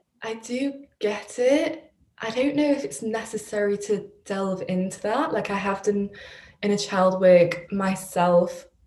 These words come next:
and I know that it can be helpful, but I also think there's a different route that you can take, which is just way more easier. And like I said, that kind of just goes back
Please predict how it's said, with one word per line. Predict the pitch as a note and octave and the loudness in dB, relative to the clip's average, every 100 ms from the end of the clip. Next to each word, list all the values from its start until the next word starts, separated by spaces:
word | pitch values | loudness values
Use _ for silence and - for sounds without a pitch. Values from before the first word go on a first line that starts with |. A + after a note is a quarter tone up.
| - | -4
and | A3+ | 0
I | A#3+ | 2
know | B3+ C4 C#4 | 2 4 4
that | C#4 - | 4 2
it | D#3 | 0
can | - G#3 | -4 -4
be | G3+ | -4
helpful, | - G3 A#3 - - F3 E3+ E3+ - - - - | -4 -4 -4 -6 2 6 6 2 -8 -18 -16 -2
but | G3+ | 2
I | G3+ | 4
also | A3 B3+ D4 | 4 4 2
think | C#4+ B3 G#3+ | 2 2 0
there's | - | -2
a | G3+ | -4
different | G#3 G#3 - G3 C#3+ E3+ | -2 -4 -2 -4 -2 0
route | F#3 B3 B3+ | 2 2 2
that | D#3 - | -2 -4
you | E3 | -6
can | F#3 | -6
take, | F3+ G3+ A3 | -4 -2 -2
which | - - - | -4 -8 -8
is | F3+ | -10
just | G3 - - F#3 | -10 -14 -12 -4
way | F#3+ A3 | -2 -2
more | A3 F#3+ | -2 -2
easier. | D3+ F3 G#3+ A#3 G3 D#3+ D#3+ F3 - - - - - _ - | 0 0 -2 -2 0 2 2 0 -8 -18 -20 -20 -20 _ -2
And | |
like | F#3+ G#3 G#3+ | 2 2 0
I | |
said, | G#3 G3+ G#3 | -2 -2 0
that | F3+ - | -2 -6
kind | - G3+ A#3+ | -6 -2 -2
of | B3 | -4
just | - | -10
goes | - F#3 F3+ | -2 0 0
back | - F3 - | 0 -4 -4